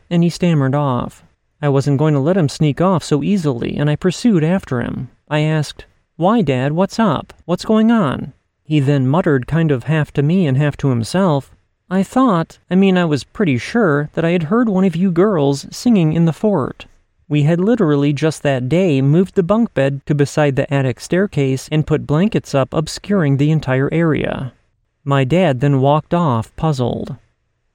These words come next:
I then told my cousin, and in about ten minutes my dad came back with a demeanor that had changed to angry. He said, "You better go take that fort down and move the bed back right now." And we did it without any disagreement.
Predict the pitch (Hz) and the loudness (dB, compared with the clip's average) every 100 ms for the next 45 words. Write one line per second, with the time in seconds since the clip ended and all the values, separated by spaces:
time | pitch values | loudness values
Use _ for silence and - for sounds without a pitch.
0 | - 151 160 214 - 151 135 139 - 214 | -4 0 2 0 2 0 2 0 0 0
1 | 143 131 - 156 160 185 180 214 196 208 | 0 -2 -6 -4 0 2 2 2 2 -2
2 | - 185 175 233 156 - - 165 156 160 | -2 0 2 2 0 -2 -2 0 2 2
3 | 190 - 202 185 208 190 156 - 170 185 | 0 0 2 2 2 0 -2 -4 0 0
4 | 175 202 240 202 143 135 151 170 - 226 | 2 2 4 2 2 -2 -2 -6 -4 -2
5 | 196 139 127 - - 202 240 202 175 127 | 0 0 -2 -6 -6 -4 0 0 2 0
6 | - - 135 _ _ _ 165 151 165 151 | -4 -8 -10 _ _ _ -6 -2 0 0
7 | 151 - _ 180 165 170 202 269 254 202 | -4 -10 _ -2 2 2 2 2 2 -2
8 | 190 190 185 180 180 156 208 196 123 - | 0 -2 0 0 0 0 0 2 0 -2
9 | 147 151 165 165 160 214 185 135 175 196 | 2 2 2 2 2 2 2 0 0 0
10 | 127 - 139 165 180 185 165 - - - | -2 -2 -2 0 0 0 0 -2 -6 -12
11 | _ _ 147 147 196 190 233 151 147 160 | _ _ -2 2 2 4 2 2 2 0
12 | 156 185 180 127 - 143 139 175 131 - | 0 2 2 0 -2 -2 2 2 2 -2
13 | - | -8